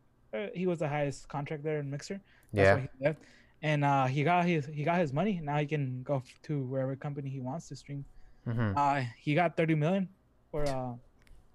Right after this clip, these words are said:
Speaker 1: for streaming for one year, and he finished in eight months, and now he's free to go. So, and, uh, the other one was Shroud. He got ten million. So a lot of people know Ninja, but a lot of people don't know Shroud, but it's crazy 'cause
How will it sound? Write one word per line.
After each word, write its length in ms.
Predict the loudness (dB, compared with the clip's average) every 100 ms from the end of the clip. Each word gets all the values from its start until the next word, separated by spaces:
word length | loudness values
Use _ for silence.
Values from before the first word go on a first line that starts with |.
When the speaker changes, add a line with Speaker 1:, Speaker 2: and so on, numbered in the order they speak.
| _
Speaker 1:
for 100 | -4
streaming 380 | -2 0 0 0
for 120 | -2
one 220 | 0 2 2
year, 300 | 0 -2 -4 -8
and 80 | -6
he 80 | -4
finished 360 | -2 -2 -4
in 100 | -6
eight 180 | -6 -6 -12 -10
months, 340 | -8 -8 -12 -20 -20 -20 -8
and 100 | -2
now 120 | 0
he's 140 | 0 0
free 120 | -2
to 80 | -2
go. 200 | -2 -4 -8 -20 -20 -20 -20
So, 340 | -6 -4 -4 -10 _ _ _ -4
and, 140 | 0
uh, 320 | 2 2 0 -2
the 120 | 0
other 160 | 0 2
one 140 | 0
was 180 | 0 -2
Shroud. 300 | -2 0 2
He 120 | 0
got 180 | -2 -2
ten 180 | -6 -6
million. 320 | -4 -6 -8
So 300 | -10 -8 -8 -10 _ 0
a 40 |
lot 100 | 2
of 60 | 2
people 180 | 0
know 120 | 0 0
Ninja, 440 | 0 0 0 -2
but 140 | -4 -10 -20 _ _ _
a 40 | -8
lot 60 |
of 60 | -6
people 160 | -6 -6
don't 180 | -4 -4
know 140 | -6
Shroud, 300 | -6 -6 -6
but 100 | -8
it's 140 | -10
crazy 260 | -6 -4 -4
'cause 300 | -6 -12 -12